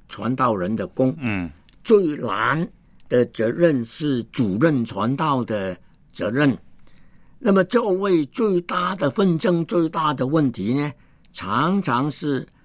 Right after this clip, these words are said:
Speaker 1: 传道同工与执事的问题。为什么这样子呢？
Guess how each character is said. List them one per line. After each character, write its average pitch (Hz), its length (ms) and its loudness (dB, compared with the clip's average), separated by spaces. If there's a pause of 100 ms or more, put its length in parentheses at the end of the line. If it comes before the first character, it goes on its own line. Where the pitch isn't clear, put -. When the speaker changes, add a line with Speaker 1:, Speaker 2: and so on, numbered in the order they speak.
(200)
Speaker 1:
传 117 300 -4
道 143 240 -2
同 104 240 -6
工 135 300 0
与 90 300 -6
执 104 280 -8
事 127 420 -2
的 95 160 -8
问 107 200 0
题。 90 300 -6 (800)
为 220 120 6
什 214 140 0
么 208 140 -2
这 202 120 -4
样 190 180 2
子 110 220 -4
呢？ 170 300 -2